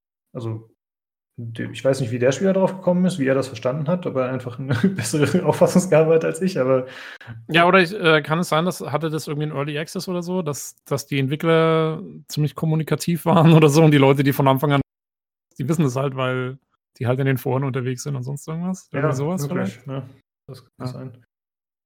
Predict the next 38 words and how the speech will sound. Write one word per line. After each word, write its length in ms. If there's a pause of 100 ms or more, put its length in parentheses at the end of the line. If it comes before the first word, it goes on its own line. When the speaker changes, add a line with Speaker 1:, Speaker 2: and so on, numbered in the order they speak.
(340)
Speaker 1:
Und, 200
äh, 140
eine 220
andere 200
Sache 160
hat 120
mich 100
noch 220
minimal 340
gestört, 360
aber 120
das 180
ist, 400 (120)
oder 140
nee, 120
nicht 220
minimal, 360
das 120
hat 80
mich 80
schon 140
sehr 120
gestört, 320
aber 140
das 160
ist 120
mein 180
eigenes 260
Problem, 400
also 160
das 160
Problem 240
wird 140
bei 120
weitem 200
nicht 100
jeder 200
haben. 280